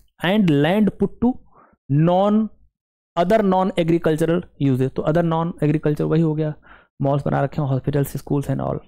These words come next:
वो तो एग्रीकल्चर के लिए अवेलेबल है ही नहीं। नेक्स्ट है हमारा वेस्टलैंड इंक्लूड्स, हाँ, ये इसी का हम लोग समझ रहे हैं डिटेल। ये जो वेस्टलैंड है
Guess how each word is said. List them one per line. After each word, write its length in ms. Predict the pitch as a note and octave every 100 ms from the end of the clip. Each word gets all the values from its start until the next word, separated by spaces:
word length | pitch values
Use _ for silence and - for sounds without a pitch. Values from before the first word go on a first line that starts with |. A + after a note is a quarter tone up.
| - _ _ _ -
वो 100 | D3
तो 100 | D#3+
एग्रीकल्चर 440 | D3+ D3+ D3+ D#3 D#3
के 80 |
लिए 100 | D#3
अवेलेबल 280 | C#3+ D3 D#3
है 80 | D#3
ही 60 | D#3+
नहीं। 120 | D3+ - _ - - - - _ _ _ _ _ _ _ _ C#3
नेक्स्ट 420 | D#3+ A3+ - -
है 60 | F3+
हमारा 320 | D#3+ E3+ A#3 - _ _ _ -
वेस्टलैंड 800 | C3+ F3+ C4+ C#4 G#3+ G3+ A3+ A3+
इंक्लूड्स, 680 | F#3+ F3+ G3 A#3+ A#3+ - - - - _ _ _ -
हाँ, 200 | C#3 A#2
ये 360 | D3 G3+ - - _ _ _ _ _ _ _ _ _ _ _ _ _ -
इसी 180 | F#3+ A#3+
का 100 | A3
हम 120 | A3+
लोग 140 | G#3+
समझ 220 | G#3 F#3
रहे 60 | E3
हैं 80 | D#3
डिटेल। 280 | C3+ A#2+ - - - - - - - - - _ _ _ _ _ _ _ _ _ -
ये 120 | D3
जो 120 | D#3
वेस्टलैंड 580 | D3 F3 - D3+ C#3 B2+
है 140 | D3+